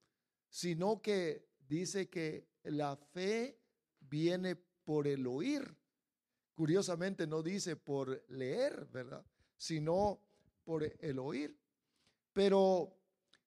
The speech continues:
quiero que miremos que todo seguidor de Cristo escucha la palabra,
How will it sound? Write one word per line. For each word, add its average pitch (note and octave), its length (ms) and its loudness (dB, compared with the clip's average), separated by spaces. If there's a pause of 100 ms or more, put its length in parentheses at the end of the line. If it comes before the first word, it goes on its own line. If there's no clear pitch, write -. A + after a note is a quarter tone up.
(280)
quiero A#3+ 320 -4
que G#3 480 0 (760)
miremos F#3+ 680 2
que D#3 400 0 (440)
todo G#3+ 600 2
seguidor D#3+ 720 -2 (440)
de C3+ 160 0
Cristo - 840 -2 (840)
escucha G#3+ 1300 -2 (280)
la D#3 260 -4
palabra, D#3 1080 -2